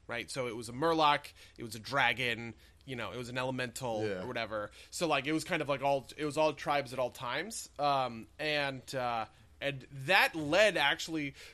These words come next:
Speaker 1: to an extremely interesting meta that is still ongoing, right? Like, at first it was just everybody abusing the Murlocs because, you know, like, Murlocs have a lot of, like, low-level synergy, but when everything's a Murloc,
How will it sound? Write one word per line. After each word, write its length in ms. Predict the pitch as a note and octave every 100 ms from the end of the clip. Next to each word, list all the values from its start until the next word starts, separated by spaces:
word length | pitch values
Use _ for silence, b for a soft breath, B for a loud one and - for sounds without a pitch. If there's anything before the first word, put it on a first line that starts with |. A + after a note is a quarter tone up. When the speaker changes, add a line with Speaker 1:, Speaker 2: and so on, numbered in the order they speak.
| B
Speaker 1:
to 200 | - F3
an 100 | D#3
extremely 1040 | D3 - - - D#3 C#3+ D3+ A3 A#3 A3+ G#3
interesting 720 | F#3 - D#3 - D#3+ D3 D3
meta 420 | D3 A2 F#2+ F2+ - b b -
that 140 | F#3
is 80 | F#3+
still 160 | B3 A3
ongoing, 640 | F#3+ E3+ F3 C3 G#2+ G#2+
right? 260 | A2+ A2+ -
Like, 200 | F#2+ - B B
at 160 | F3
first 380 | - A3 G#3+ G#3
it 60 | F#3+
was 100 | F3
just 220 | F3+ -
everybody 420 | F3+ E3+ E3 D#3
abusing 400 | C#3+ C#3 C3+ C3+
the 80 | B2
Murlocs 580 | A#2 B2+ B2+ C3+ - - -
because, 580 | A#2+ C3+ A2+ A2+ - C3+
you 80 |
know, 80 | A#2+
like, 160 | G#2+ G#2+
Murlocs 400 | B2+ B2 A#2+ A#2
have 140 | B2
a 20 |
lot 160 | A2+ A2+
of, 100 | G#2
like, 120 | A2+ G#2+
low-level 420 | A2+ A#2 A2+ A2
synergy, 440 | - A#2+ A2 B2
but 80 | A2
when 140 | G#2
everything's 340 | G2+ A2 A2 G#2+
a 60 |
Murloc, 380 | G#2+ A2+ A2 A#2